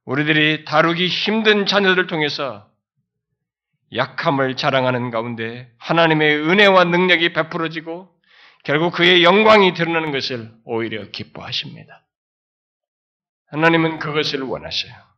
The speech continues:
여러분, 여러분은 지금 자녀들과의 관계에서 어떤 시기를 지나고 있습니까?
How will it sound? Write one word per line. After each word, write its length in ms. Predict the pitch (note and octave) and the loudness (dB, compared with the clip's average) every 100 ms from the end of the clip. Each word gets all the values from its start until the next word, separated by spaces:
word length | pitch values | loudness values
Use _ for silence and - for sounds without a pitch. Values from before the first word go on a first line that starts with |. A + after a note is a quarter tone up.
| _ _ _ _ _ _ _ _ _ _ _ _ - | _ _ _ _ _ _ _ _ _ _ _ _ -4
여러분, 520 | D3+ D3 D#3 D3 - _ _ _ _ _ _ | -2 0 -2 -6 -14 _ _ _ _ _ _
여러분은 380 | D#3 F3+ F#3+ F#3 | -2 0 0 0
지금 260 | F3 F3 E3+ | 0 -2 0
자녀들과의 640 | F3+ F3 F3 E3 E3 D#3+ | 0 0 0 2 2 2
관계에서 560 | D#3+ D#3 D#3 D3+ E3 D3 | 0 -2 -2 -4 -4 -6
어떤 480 | D3 - D#3+ D#3 | -6 -2 -2 -2
시기를 600 | D#3 - - D#3+ D3+ C#3 | -4 -6 -6 -6 -6 -6
지나고 400 | C3 C3+ A#2 A2+ E2+ | -8 -8 -8 -8 -12
있습니까? 580 | - D#2 - - - | -14 -18 -20 -20 -20